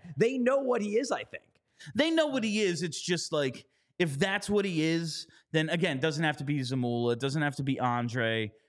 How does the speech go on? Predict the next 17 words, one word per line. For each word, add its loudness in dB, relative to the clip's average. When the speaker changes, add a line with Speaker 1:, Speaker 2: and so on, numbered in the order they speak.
Speaker 2:
I 2
know 2
it's -4
tough 0
to, -4
like, -2
shuttle -2
guys -2
back -2
and -4
forth, -4
and -4
it's -12
gonna 0
be -4
real -2
inconsistent. -4